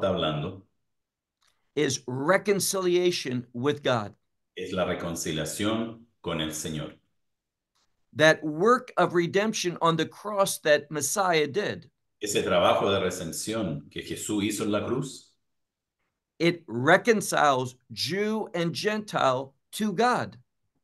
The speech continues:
Speaker 1: nos unes a judío y gentil a Dios.
Speaker 2: Now, how did he do that?
Speaker 1: Ahora, ¿cómo hizo eso?
Speaker 2: Notice it says in verse fifteen,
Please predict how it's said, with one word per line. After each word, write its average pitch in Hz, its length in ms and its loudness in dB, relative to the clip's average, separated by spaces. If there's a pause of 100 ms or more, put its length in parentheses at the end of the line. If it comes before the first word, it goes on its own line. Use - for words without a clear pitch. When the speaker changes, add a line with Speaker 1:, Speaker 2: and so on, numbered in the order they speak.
(160)
Speaker 1:
nos 92 300 -4
unes 123 540 0
a 82 320 0
judío 113 720 -4 (240)
y 123 160 -2
gentil 110 720 -4
a 92 180 2
Dios. - 600 -8 (880)
Speaker 2:
Now, 147 200 6
how 190 300 6
did 214 160 -6
he 214 140 -2
do 196 240 -2
that? 240 240 -4 (420)
Speaker 1:
Ahora, 85 300 2
¿cómo 95 240 0
hizo 104 240 0
eso? - 380 -4 (1080)
Speaker 2:
Notice 208 480 2
it 170 200 0
says 202 600 0
in 156 180 0
verse 202 300 2
fifteen, 170 680 -6